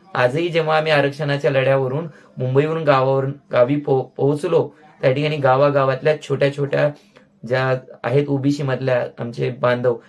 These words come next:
त्यांनी या ठिकाणी आमचं भरभरून पेढे घालून या ठिकाणी स्वागत केले. आमच्याच गावचे या ठिकाणी महादेव बोबडे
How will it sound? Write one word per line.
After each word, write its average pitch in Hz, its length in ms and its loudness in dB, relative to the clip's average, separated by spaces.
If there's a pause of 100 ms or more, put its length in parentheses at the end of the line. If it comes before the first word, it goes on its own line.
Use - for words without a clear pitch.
(160)
त्यांनी 131 200 -2
या 147 80 0
ठिकाणी 147 220 -2
आमचं 139 280 -6
भरभरून 139 460 0
पेढे 143 300 0
घालून 156 280 0
या 151 60 -2
ठिकाणी 165 260 -6
स्वागत 151 400 -2
केले. 147 200 -2 (340)
आमच्याच 135 360 0
गावचे 151 240 2
या 151 80 4
ठिकाणी 147 220 -2
महादेव 139 360 2
बोबडे 143 320 0